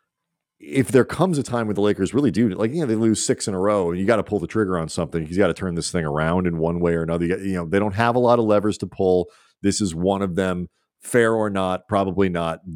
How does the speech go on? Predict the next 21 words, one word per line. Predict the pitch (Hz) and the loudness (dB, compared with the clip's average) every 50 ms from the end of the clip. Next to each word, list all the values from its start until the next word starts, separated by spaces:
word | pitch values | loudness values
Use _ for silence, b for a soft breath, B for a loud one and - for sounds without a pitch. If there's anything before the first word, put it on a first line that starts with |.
| 73 - _ _ _ _ _ - | -14 -16 _ _ _ _ _ -4
That's | 92 98 98 90 - - | 0 0 0 0 0 -4
just | - 98 - - | -6 -6 -4 -4
the, | 104 98 87 85 | -4 -4 -4 -2
the | 82 101 | 0 2
way | 95 90 98 92 | 2 2 2 0
the | 90 90 | 0 -2
world | 82 73 82 80 76 - | -2 0 0 0 -2 -2
works. | - - - - - - b b b b b b b b b _ - | -8 -14 -14 -14 -16 -18 b b b b b b b b b _ -4
Then | 95 98 127 147 160 156 151 139 120 | 0 4 4 4 6 4 2 2 2
all | 104 113 123 | 2 2 4
of | 113 | 4
it, | 107 62 | 2 0
"Well, | 65 69 71 71 | -4 -6 -8 -6
LeBron | - - - 101 123 143 135 123 | -4 0 2 4 4 4 4 2
James | 107 95 113 135 170 151 117 107 - | 2 2 4 6 4 4 2 2 2
didn't | - 135 131 120 107 | 4 4 4 4 4
want | 95 120 143 151 139 - 98 | 6 6 6 6 4 2 0
Vo-," | 104 127 135 127 | 2 4 4 4
like, | 131 127 127 131 123 - _ _ b b b b b - | 2 0 -2 -2 -2 -4 _ _ b b b b b -8
okay. | 98 - - 78 69 76 101 123 _ _ _ _ _ _ _ _ _ _ _ _ _ _ _ _ _ _ _ - | -6 -4 -2 -2 -2 -2 -6 -8 _ _ _ _ _ _ _ _ _ _ _ _ _ _ _ _ _ _ _ 2
Or | 160 170 240 254 190 127 120 147 190 190 | 4 6 8 8 8 6 6 4 2 -2